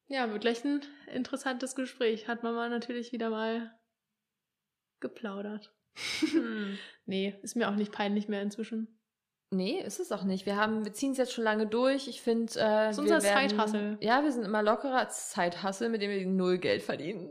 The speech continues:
Speaker 2: Zero.
Speaker 1: Das ist ein, nee, wir hustlen aber f-, stark für keinen Effekt. <laughs>
Speaker 2: <laughs> Ja. Ja, nee.
Speaker 1: Ja,
Speaker 2: Cool.
Speaker 1: das ist, bin ich mal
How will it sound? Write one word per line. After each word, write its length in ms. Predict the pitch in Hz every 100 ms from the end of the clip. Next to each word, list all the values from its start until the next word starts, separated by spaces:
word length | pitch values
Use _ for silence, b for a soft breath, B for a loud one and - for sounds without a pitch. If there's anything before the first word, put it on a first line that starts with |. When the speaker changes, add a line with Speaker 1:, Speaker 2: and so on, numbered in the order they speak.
| - -
Speaker 2:
Zero. 840 | - - 180 190 190 175 233 285
Speaker 1:
Das 100 | 285
ist 20 |
ein, 360 | 285 254 233 226
nee, 180 | 226 220
wir 160 | 214
hustlen 320 | 262 269 226
aber 220 | 214 214 220
f-, 160 | -
stark 540 | - - 214 226 233 247
für 360 | 226 220 -
keinen 220 | 240 233 214
Effekt. 400 | 214 - - - 415 370 277 240
<laughs> 340 | - 240 -
Speaker 2:
<laughs> 300 | 233 - 247 -
Ja. 300 | - 196 226 - B B B B B B B B _ - _ -
Ja, 120 | 277
nee. 220 | 247 196 196 B B B _ -
Speaker 1:
Ja, 140 | 262 240 277
Speaker 2:
Cool. 80 | 247
Speaker 1:
das 100 | 208 208
ist, 260 | 214 - -
bin 120 | 247
ich 80 | 233
mal 160 | 262